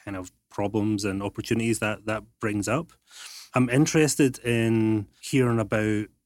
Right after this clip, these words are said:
like, what lessons you've learned there and, and how you can, like, help apply those to your,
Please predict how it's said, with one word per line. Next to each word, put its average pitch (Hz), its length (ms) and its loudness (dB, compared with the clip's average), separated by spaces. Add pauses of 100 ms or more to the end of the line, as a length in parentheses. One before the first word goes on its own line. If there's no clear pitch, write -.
(260)
like, 104 240 -6
what 110 200 -2
lessons 101 560 -4
you've 104 140 -4
learned 107 640 -6 (160)
there 143 460 0
and, 104 300 -6
and 101 160 -4
how - 180 -8
you 101 380 -2
can, 95 300 -8
like, 95 200 -14
help 98 220 -12
apply 92 360 -12
those 101 240 -8
to - 140 -12
your, 98 200 -12